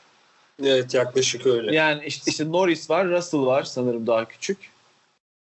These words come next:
Speaker 2: Yani onlar da, onlar da en azından Russell muhtemelen uzun bir süre çıkamayacağına göre gerçekten bir süre daha bu kadar genç ve farklı bir podyum, e,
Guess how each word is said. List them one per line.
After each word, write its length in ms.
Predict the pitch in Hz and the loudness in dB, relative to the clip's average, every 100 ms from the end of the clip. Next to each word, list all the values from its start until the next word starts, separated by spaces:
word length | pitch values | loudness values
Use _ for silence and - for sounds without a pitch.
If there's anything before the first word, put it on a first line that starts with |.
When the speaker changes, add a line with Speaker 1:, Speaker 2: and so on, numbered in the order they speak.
| _ _ _ _ _ _ _ _ _ _ _ | _ _ _ _ _ _ _ _ _ _ _
Speaker 2:
Yani 460 | - 131 135 147 - - - | -2 0 2 0 -2 -4 0
onlar 420 | 156 165 175 170 | 0 2 2 2
da, 120 | 185 - - _ | 0 -2 -18 _
onlar 440 | 156 156 175 175 165 | -2 0 2 2 2
da 160 | 165 - _ - | -2 -6 _ -4
en 160 | 156 | 0
azından 280 | 170 160 160 | 2 2 2
Russell 320 | 156 160 151 | 2 2 0
muhtemelen 320 | 151 147 156 | -2 0 0
uzun 220 | 151 147 147 | 2 0 -2
bir 60 | |
süre 180 | 135 139 | -2 -2
çıkamayacağına 500 | - 160 147 135 127 | 0 0 2 0 2
göre 200 | 127 156 | 0 2
gerçekten 600 | 147 160 156 139 143 143 | 2 0 -2 -2 -2 0
bir 40 | |
süre 280 | 165 160 147 | -2 0 0
daha 260 | 147 170 - - - | 2 2 0 -8 -12
bu 120 | 127 | -6
kadar 220 | 147 143 | 0 2
genç 380 | 135 143 147 - | 2 0 0 -2
ve 100 | 143 | -4
farklı 340 | 143 135 135 | -2 -4 -4
bir 40 | 143 | -4
podyum, 320 | 135 127 151 | -2 -2 -2
e, 100 | 110 | -2